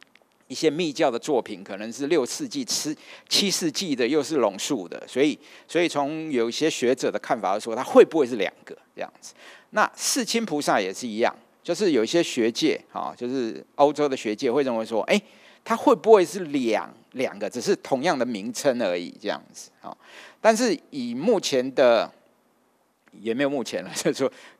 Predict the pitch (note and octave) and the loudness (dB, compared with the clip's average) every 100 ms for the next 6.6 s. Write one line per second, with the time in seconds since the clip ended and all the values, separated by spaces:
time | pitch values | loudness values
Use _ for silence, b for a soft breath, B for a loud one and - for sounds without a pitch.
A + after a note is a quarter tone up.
0 | _ - F3 A#2 - A#2 B2 A2 G#2 E2 | _ 0 0 2 -4 -6 -4 -4 -6 -8
1 | - - E2 A#2+ B2+ C3 C3+ B2+ b b | -10 -12 -10 -6 -2 4 4 4 b b
2 | b - B2+ E3 A#3+ A3 G#3+ G3+ F3+ C3 | b -2 -2 4 4 4 2 2 2 2
3 | D#3+ D#3 D#3 C3 A#2 A#2+ A#2 - A#3+ C#3 | 2 0 -2 -2 2 4 4 0 -6 -4
4 | G3 D#3 A#2 _ _ _ - F3+ - E3+ | 0 0 -2 _ _ _ 0 0 0 -6
5 | D#3 E3 D3+ C#3+ - C3 A#2 G2+ C#3 - | 2 2 2 0 -6 -2 -2 -4 -8 -10
6 | - A2 A2 A2 A#2 F#2 | -4 -4 -4 -6 -6 -6